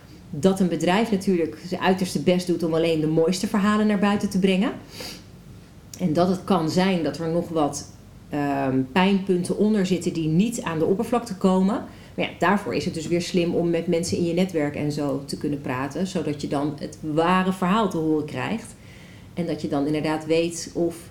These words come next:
nou ja, hoe bijvoorbeeld leiderschap binnen de organisatie werkt, of het managers zijn waar jij eventueel mee overweg kan of niet.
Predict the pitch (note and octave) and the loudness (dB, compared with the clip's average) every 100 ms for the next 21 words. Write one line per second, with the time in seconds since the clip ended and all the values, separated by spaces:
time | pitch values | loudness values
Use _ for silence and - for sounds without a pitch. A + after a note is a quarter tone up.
0 | - - - - G#3 F#3+ C3 E3+ D#3+ D#3+ | -20 -20 -20 -8 -2 -2 0 0 0 -2
1 | E3 E3+ G3+ F#3+ - E3 F3 D#3+ D#3 D3 | 2 2 4 2 0 0 0 0 -2 -2
2 | E3+ D#3 D3+ E3 D3+ C3+ C3 C3+ - D3+ | -2 -2 -2 -2 0 0 -2 -6 -6 -2
3 | D#3 D#3 D#3+ D3+ F#3 D#3 D#3+ D3+ D#3+ D#3+ | -2 -2 -4 -4 -2 -2 -2 0 0 2
4 | D#3 E3 - D#3+ D#3+ D#3+ D#3 E3+ F#3 - | 0 0 -2 -2 0 -2 0 -2 -2 -4
5 | C#3 C#3+ D3 G#3 C4 | -2 -2 -2 -2 -4